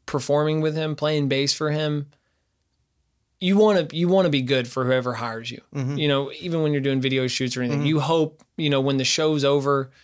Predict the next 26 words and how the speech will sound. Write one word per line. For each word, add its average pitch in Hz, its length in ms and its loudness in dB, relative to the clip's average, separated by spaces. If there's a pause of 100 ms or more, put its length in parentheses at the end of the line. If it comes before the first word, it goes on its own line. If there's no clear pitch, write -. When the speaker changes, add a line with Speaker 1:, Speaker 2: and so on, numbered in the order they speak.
(340)
Speaker 1:
you 151 120 -2
know, 139 220 2
or 127 200 0
whenever 143 380 0
you 139 220 -2
give 139 260 0
off 139 240 2
the 143 100 0
final 139 320 0
project 139 600 -2
or, - 160 -2 (100)
uh, 123 220 0
product, 135 440 0
it's 127 200 -2
like, 123 280 -2 (560)
you 185 80 -2
know, 196 60 2
"I'm 220 160 2
happy 220 240 0
that 202 140 2
guy 190 120 2
was 185 140 0
here," 165 300 -4 (180)
you 147 120 0
know? 151 140 4
Speaker 2:
Yeah. 151 180 0